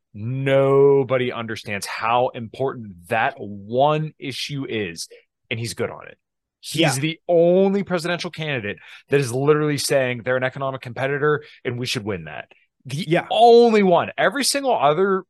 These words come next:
Speaker 1: candidate, they're like, "We need to build up. We need to build up in the Indo-Pacific. Uh, China's the number one threat. They're,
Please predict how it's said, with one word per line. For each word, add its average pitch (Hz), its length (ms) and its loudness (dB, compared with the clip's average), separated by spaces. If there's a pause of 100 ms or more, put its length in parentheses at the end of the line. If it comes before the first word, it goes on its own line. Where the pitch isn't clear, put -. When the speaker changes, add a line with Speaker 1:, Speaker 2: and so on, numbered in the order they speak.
(140)
Speaker 1:
candidate, 165 540 -6 (280)
they're 165 340 2
like, 151 340 2 (200)
"We 147 220 -10
need 220 140 -8
to 175 80 0
build 202 240 2
up. 214 240 4
We 117 100 -12
need 175 160 -10
to 156 60 -12
build 196 160 -2
up 190 100 -2
in 185 80 -14
the 190 60 -10
Indo-Pacific. 196 680 -6 (220)
Uh, 139 140 2
China's 170 380 -8
the 214 60 -6
number 202 200 -4
one 208 180 -2
threat. 196 380 0
They're, 156 340 -4